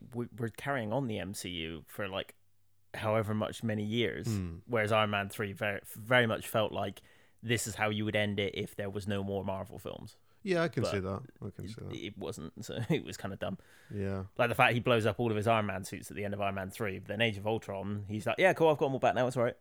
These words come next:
Speaker 1: don't worry."
Speaker 2: Yeah,
Speaker 1: Got all my
Speaker 2: but
Speaker 1: Iron Man suits. <laughs>
Speaker 2: yeah, I guess that was back in the day when th-, there's a few kind of, um, continu-, continuity issues 'cause
Speaker 1: Mm.
Speaker 2: they're, they hadn't really locked in. Now, like, this film feels very locked in, even
Speaker 1: Yeah.
Speaker 2: though it's,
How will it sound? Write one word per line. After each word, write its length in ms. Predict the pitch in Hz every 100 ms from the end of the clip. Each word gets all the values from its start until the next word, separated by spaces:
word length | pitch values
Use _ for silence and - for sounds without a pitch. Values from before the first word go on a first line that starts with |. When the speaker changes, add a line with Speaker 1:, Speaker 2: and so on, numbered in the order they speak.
| -
Speaker 1:
don't 100 | 127
worry." 160 | 117 120 - _ _ _
Speaker 2:
Yeah, 380 | 143 139 131 123
Speaker 1:
Got 60 | 120
all 60 |
my 60 | 113
Speaker 2:
but 40 | 110
Speaker 1:
Iron 80 | 110
Man 80 |
suits. 320 | 107 113 104 -
<laughs> 20 |
Speaker 2:
yeah, 340 | 131 117 104 104
I 100 | 113
guess 240 | 135 113
that 140 | 117 101
was 120 | 90
back 320 | - 101 -
in 80 | 95
the 80 | 92
day 260 | 98 101
when 240 | 92 92 95
th-, 140 | 104
there's 240 | 113 110 92
a 40 |
few 280 | - - 104
kind 300 | - 98 92
of, 160 | 87 95
um, 180 | 90
continu-, 560 | 90 101 95 101 95 - _ _
continuity 640 | - 104 - 101 95 - 95
issues 300 | 90 - 90
'cause 220 | - 120
Speaker 1:
Mm. 20 |
Speaker 2:
they're, 220 | 101 98 - - - - - - _ _ _ _ -
they 120 | 104
hadn't 260 | 95 98 101
really 300 | 98 92 90
locked 480 | 98 104 - - 104
in. 360 | 90 90 87 - _ _ _
Now, 220 | 117 110 -
like, 260 | 135 117 113
this 200 | 143 -
film 260 | 147 110
feels 240 | 101 107 90
very 200 | 104 95
locked 460 | 95 95 - -
in, 220 | 98 85 87
even 220 | 131 127
Speaker 1:
Yeah. 60 | 143
Speaker 2:
though 160 | 127
it's, 360 | 117 - - -